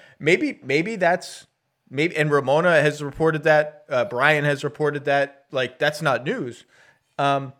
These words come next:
maybe that's ultimately, ultimately what happens. I, I, I don't know. I do know that this is, we're in uncharted water here, which is,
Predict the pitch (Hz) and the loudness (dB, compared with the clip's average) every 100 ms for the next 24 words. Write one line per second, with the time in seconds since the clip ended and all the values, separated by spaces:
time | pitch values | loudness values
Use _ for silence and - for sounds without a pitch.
0 | _ - 151 262 247 240 - 190 202 190 | _ 0 2 2 2 0 0 -4 -4 -6
1 | 196 190 175 175 _ 156 156 175 170 165 | -6 -4 -4 -4 _ -2 -2 -6 -6 -2
2 | 156 156 202 151 - - - 147 - 147 | 0 2 0 -2 -8 -8 -4 -4 -2 0
3 | 170 202 170 214 139 - - 143 131 226 | 0 2 0 2 0 -2 -2 -2 -2 -4
4 | 220 156 147 139 139 156 147 151 123 143 | 2 2 2 0 -4 -6 -6 -8 -4 -2
5 | 165 190 196 180 190 196 202 208 165 196 | 0 -2 -2 -4 -2 0 0 -2 0 0
6 | 202 135 131 127 - 143 143 139 - | 0 -4 -4 -4 -6 -8 -6 -10 -10